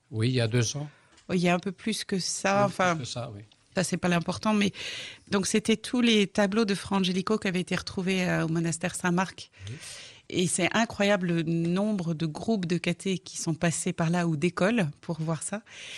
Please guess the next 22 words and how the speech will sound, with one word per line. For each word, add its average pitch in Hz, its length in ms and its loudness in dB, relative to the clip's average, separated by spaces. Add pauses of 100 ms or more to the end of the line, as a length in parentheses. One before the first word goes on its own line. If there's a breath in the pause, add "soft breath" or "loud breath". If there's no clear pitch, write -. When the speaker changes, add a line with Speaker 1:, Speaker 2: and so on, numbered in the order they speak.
(360 loud breath)
Speaker 2:
Et 196 340 4
je 170 140 0
faisais 180 200 4
partie - 320 -2
des 175 120 4
permanences 175 1080 4
à 165 160 2
tenir. 190 560 0 (880 loud breath)
Et 180 220 4
j'ai 175 160 6
vu 190 180 2
arriver 214 500 4
une 190 180 6 (280)
petite 233 340 2
fille 262 380 2
qui - 120 -8
tenait 185 240 4
la 180 100 6
main 190 300 4 (100)
de 160 200 -2
son 151 180 2
papa. 202 500 2